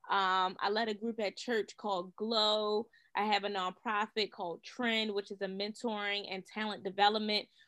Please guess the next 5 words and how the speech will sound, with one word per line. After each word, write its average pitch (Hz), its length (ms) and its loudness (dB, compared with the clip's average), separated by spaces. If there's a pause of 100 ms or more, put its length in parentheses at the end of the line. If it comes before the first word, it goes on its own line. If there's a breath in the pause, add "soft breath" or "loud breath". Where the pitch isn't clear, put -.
(200 soft breath)
organization 220 920 0
for 185 400 -2
young 190 380 0
girls. 208 760 0 (460 soft breath)
Um, 202 600 6